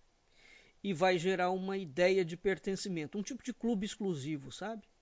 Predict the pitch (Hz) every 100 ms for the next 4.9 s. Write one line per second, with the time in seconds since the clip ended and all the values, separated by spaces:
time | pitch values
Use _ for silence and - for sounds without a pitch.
0 | _ _ _ _ _ _ _ _ _ _
1 | _ _ _ _ _ _ _ _ _ _
2 | 190 175 - - _ _ _ _ _ -
3 | 302 285 - 202 180 175 160 - 214 190
4 | 156 160 - 175 180 170 196 220